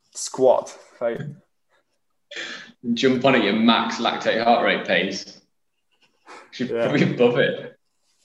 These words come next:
Speaker 2: Yeah, that definitely doesn't help the Reco week, but that, that comes down to understanding what to do and what not to do. I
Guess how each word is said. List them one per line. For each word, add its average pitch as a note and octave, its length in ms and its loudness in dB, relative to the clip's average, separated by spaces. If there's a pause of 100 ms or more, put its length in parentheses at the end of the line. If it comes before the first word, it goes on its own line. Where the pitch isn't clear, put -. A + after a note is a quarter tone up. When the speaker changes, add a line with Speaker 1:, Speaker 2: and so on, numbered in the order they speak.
(300)
Speaker 2:
Yeah, F2+ 80 -4
that F#2 180 0
definitely A2+ 380 2
doesn't A#2 260 0
help - 440 -2
the G#2 80 -4
Reco G2+ 400 -2
week, - 260 -10
but A2 100 2
that, C#3 280 4
that - 260 0
comes A2+ 180 -2
down G2+ 140 -2
to G2 60 -8
understanding G2 640 -4
what F#2+ 260 -2
to G2+ 100 -8
do G2 180 -2
and G2 80 -4
what F#2 140 -4
not G2+ 220 -8
to G2 80 -12
do. F2 260 -6
I G2+ 60 0